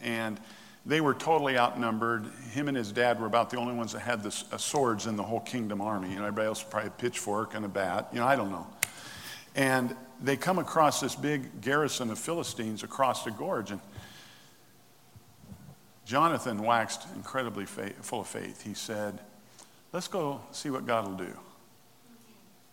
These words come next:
For it matters not to God whether he wins by many or by few." And God started dealing with me right there because as a church pastor of a small church all his life,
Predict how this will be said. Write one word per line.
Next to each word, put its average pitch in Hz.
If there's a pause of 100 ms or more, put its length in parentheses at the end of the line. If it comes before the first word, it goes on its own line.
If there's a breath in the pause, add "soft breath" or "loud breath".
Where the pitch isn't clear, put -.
(720 loud breath)
For 151
it 147
matters 165
not 151
to 139
God 127
whether 117
he 127
wins 139
by 117
many 113 (720 loud breath)
or 113
by 104
few." 95 (1400 loud breath)
And 147
God 185
started 160
dealing 170
with 123
me 135
right 143
there 170
because 135
as 143
a 175
church 175 (120)
pastor 151
of 120
a 113
small 143
church 139
all 139
his 139
life, 139